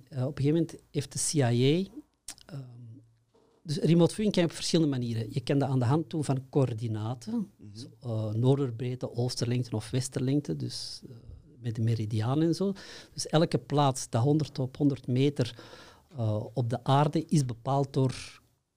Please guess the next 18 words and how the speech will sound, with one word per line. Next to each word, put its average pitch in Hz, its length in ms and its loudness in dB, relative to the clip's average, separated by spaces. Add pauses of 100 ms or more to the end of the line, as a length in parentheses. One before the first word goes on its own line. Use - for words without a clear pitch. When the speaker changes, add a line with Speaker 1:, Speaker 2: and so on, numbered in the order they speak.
(360)
Speaker 1:
coördi-, 120 500 0
eh, 123 240 0
door, 117 300 0
door, 117 240 -2
eh, 110 340 0 (440)
eh, 120 80 -14 (1080)
ja, 117 260 -8
meridianen 113 840 2
en, 104 240 -2
en 107 140 -2
hoe 104 300 -8
noem 117 160 -20
je - 60 -20
die 110 100 -12
andere 113 240 -4
nu 113 60 -2
weer? 120 120 -6
Zo, 104 260 -10